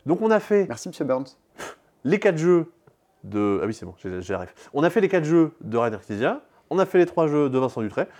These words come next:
Speaker 1: Bon, c'est bon, on peut s'arrêter là, hein. Est-ce qu'on, est-ce qu'on
Speaker 2: Bonne
Speaker 1: continue ?
Speaker 2: soirée.
Speaker 1: Allez, salut ! Non, allez, dans les jeux qui sont, euh, euh, visuellement, euh, mitigés.
Speaker 2: Ça, franchement,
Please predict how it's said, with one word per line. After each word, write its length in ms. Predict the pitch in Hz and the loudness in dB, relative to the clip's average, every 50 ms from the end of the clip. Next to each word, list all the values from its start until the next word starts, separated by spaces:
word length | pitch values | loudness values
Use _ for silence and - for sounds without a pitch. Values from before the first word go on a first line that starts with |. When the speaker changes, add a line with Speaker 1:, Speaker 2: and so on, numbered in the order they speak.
| - - - | -18 -12 -10
Speaker 1:
Bon, 80 | 90 | -10
c'est 120 | 87 - 98 | -8 -6 -6
bon, 80 | 139 | -6
on 40 | 190 | -6
peut 120 | 160 123 101 | -6 -8 -10
s'arrêter 320 | - 92 90 87 95 98 | -10 -10 -10 -10 -10 -12
là, 60 | 151 | -12
hein. 180 | 196 185 170 170 _ _ _ _ _ - 123 | -12 -14 -16 -18 _ _ _ _ _ -12 -12
Est-ce 80 | 110 | -10
qu'on, 60 | - - - - - | -10 -12 -12 -6 -4
est-ce 120 | 139 127 | -2 0
qu'on 60 | - - | 2 4
Speaker 2:
Bonne 80 | - 190 | 4 6
Speaker 1:
continue ? 220 | 311 160 151 151 | 6 8 8 8
Speaker 2:
soirée. 120 | 156 156 - - - - | 6 4 0 -4 0 4
Speaker 1:
Allez, 260 | 170 208 254 214 - | 4 6 4 4 2
salut ! 260 | - 220 285 247 - - _ _ _ _ - - - - | 2 2 2 2 0 -6 _ _ _ _ -20 -18 -4 2
Non, 320 | 139 196 214 208 175 - - - - | 4 6 6 6 4 0 -4 -4 0
allez, 300 | - 143 165 160 165 - - - - - - 127 | 2 4 4 2 0 -2 -16 -20 -20 -14 0 4
dans 180 | 127 226 277 | 6 6 6
les 100 | 277 269 | 6 6
jeux 200 | 220 220 254 247 | 6 4 4 2
qui 140 | - - 180 | 2 -2 -4
sont, 260 | - - 196 196 190 175 | -2 0 0 2 4 4
euh, 380 | 143 127 123 117 113 117 110 104 - 123 | 4 4 4 4 4 4 2 0 -2 -4
euh, 200 | 110 120 117 110 | -2 -2 -2 0
visuellement, 600 | 113 156 175 165 175 180 175 170 175 180 180 170 127 | 0 0 2 4 4 4 4 4 4 2 2 4 2
euh, 340 | 110 104 101 98 98 98 95 95 - - - - - - - 120 | 2 2 0 -2 -2 -4 -6 -10 -14 -16 -14 -12 -10 -8 -4 0
mitigés. 600 | 147 170 151 - 165 156 151 190 302 330 - - _ _ _ _ _ _ _ _ _ _ _ _ _ _ _ _ _ | 0 0 0 0 0 2 4 4 4 2 -2 -12 _ _ _ _ _ _ _ _ _ _ _ _ _ _ _ _ _
Speaker 2:
Ça, 560 | - - - - 208 196 196 208 202 - - - _ _ _ _ _ | -20 -12 -4 0 2 4 4 4 2 0 -4 -16 _ _ _ _ _
franchement, 580 | - - - 247 254 - - 226 233 262 294 | -20 -8 -6 -4 -4 -2 0 2 2 2 0